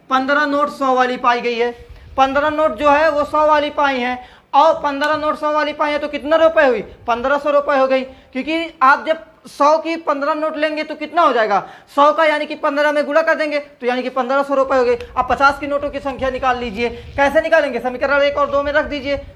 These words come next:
समीकरण एक या दो में जिसमें आपकी मर्जी का रख दिए, मैं समीकरण नंबर एक में रख दे रहा हूँ। लिखेंगे समीकरण नंबर एक में वाई का, वाई का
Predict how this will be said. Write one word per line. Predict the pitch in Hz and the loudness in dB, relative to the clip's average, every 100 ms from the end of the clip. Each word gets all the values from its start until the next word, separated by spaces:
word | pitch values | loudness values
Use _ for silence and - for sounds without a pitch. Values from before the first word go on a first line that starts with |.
| - 254 | -10 -6
समीकरण | 254 277 294 294 | -2 0 2 4
एक | 302 302 | 4 2
या | 302 | 0
दो | 294 302 | 0 -2
में | 294 277 | -2 -6
जिसमें | 247 233 294 | -10 -6 -4
आपकी | 294 277 | -4 -4
मर्जी | 277 277 285 | -8 -6 -2
का | 269 | -2
रख | 262 277 | 0 -2
दिए, | 277 269 269 - | -2 -4 -6 -14
मैं | 208 214 | -10 -8
समीकरण | 214 220 233 | -6 -4 -4
नंबर | 233 226 233 | -4 -4 -4
एक | 220 | -6
में | 247 | -4
रख | 254 | -4
दे | 240 262 | -2 0
रहा | 254 | 2
हूँ। | 254 247 - - 208 | 0 -4 -16 -14 -8
लिखेंगे | 208 254 262 269 277 - - _ - | -6 -4 -2 -2 -2 -8 -20 _ -10
समीकरण | 220 220 226 240 240 262 262 | -8 -6 -6 -4 -2 -4 -2
नंबर | 262 254 247 262 262 262 - - - 220 | -4 -4 -2 -4 -4 -12 -20 -20 -12 -2
एक | 220 254 262 | 0 0 -2
में | 277 240 202 196 214 - _ - | 0 0 0 -2 -6 -14 _ -14
वाई | 165 208 220 262 269 | 0 2 4 2 -2
का, | 233 190 180 190 - - - - _ _ _ _ - _ 175 | 0 2 2 -2 -8 -20 -20 -20 _ _ _ _ -20 _ -12
वाई | 175 196 226 | -2 0 0
का | 247 240 175 170 185 | -2 -2 0 0 -4